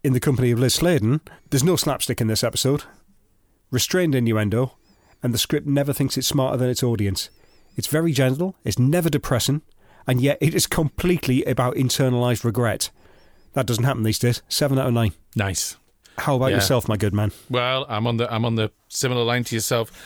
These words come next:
Speaker 2: Uh, an Edwardian summer day out <clears throat> sees our well-cast characters neck deep in Garibaldi biscuits and unrequited love. Uh, this is just a joy, and like a wonderful dessert wine on a summer evening,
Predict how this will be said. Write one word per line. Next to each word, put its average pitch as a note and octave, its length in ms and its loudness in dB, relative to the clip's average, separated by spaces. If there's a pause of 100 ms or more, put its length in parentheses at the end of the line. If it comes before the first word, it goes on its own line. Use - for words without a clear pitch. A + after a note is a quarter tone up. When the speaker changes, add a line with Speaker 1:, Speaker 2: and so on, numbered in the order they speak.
(280)
Speaker 2:
Uh, B2+ 320 -2 (140)
an D#3 120 0
Edwardian D#3 640 -2
summer C#3+ 280 -2
day B2 200 0
out A#2 300 -2 (200)
<clears throat> D3 320 0
sees B2 320 -2
our A2 320 -2 (560)
well-cast C3+ 760 -2
characters A2 580 -6
neck B2 380 -2
deep A#2 280 -6 (320)
in G#2+ 200 -2
Garibaldi A2+ 520 -2
biscuits A#2 460 -6
and G#2 240 -2
unrequited G#2+ 680 -4
love. G2 360 -4 (600)
Uh, G#2+ 380 -2
this B2 240 -4
is A#2 120 -4
just - 360 -6
a A2 100 -6
joy, F#2 600 -2 (280)
and G#2 180 -6
like G#2 240 -2
a G2+ 100 -2
wonderful C3+ 640 -4
dessert A#2 420 -2
wine A2+ 280 -2
on A2 100 -2
a G#2+ 60 -2
summer D3+ 340 -2
evening, G#2+ 420 -2